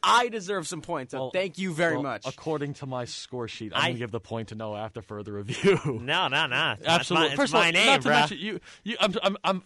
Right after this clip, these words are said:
Speaker 2: first of all, I know he's probably not, but I'm sure Miles Gaskin tu-, tuned into this show and probably took it personal, hearing that you <laughs> dislike him just to go off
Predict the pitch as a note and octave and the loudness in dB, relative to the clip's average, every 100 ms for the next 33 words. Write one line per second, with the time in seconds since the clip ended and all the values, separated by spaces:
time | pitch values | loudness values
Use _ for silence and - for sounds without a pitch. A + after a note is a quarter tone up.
0 | - - G3+ - D3+ C#3+ C3+ D#3+ G3 C#3 | -12 -4 -2 0 0 2 0 0 0 -2
1 | - C3+ A2 A2 A#2+ B2+ B2+ C3 - F#3+ | 0 0 0 0 0 2 0 -2 0 0
2 | C#3 B2+ B2+ A2+ A#2 A#2 A#2+ A2+ - A#2 | 2 2 0 0 -2 -2 -6 -8 -8 -8
3 | B2 - D3 A#2+ B2 B2+ C#3 C3 - C3+ | -8 -8 -6 -4 -6 -6 -4 -4 0 0
4 | A#2+ E3+ F3+ C#3 E3+ C#3 - C#3 C#3+ - | 0 0 0 0 -2 -4 -6 -2 -2 -2
5 | D#3 E3 E3 - - D#3 C#3+ C#3+ C3 C#3 | 0 0 -2 -6 -8 0 0 2 0 -2
6 | C3+ - - D3+ F#3 D3 E3 C#3 C#3+ - | -2 -4 -4 -2 0 0 0 0 -2 -2
7 | B2+ C#3 C3 C3+ C#3+ - | 0 2 4 4 4 2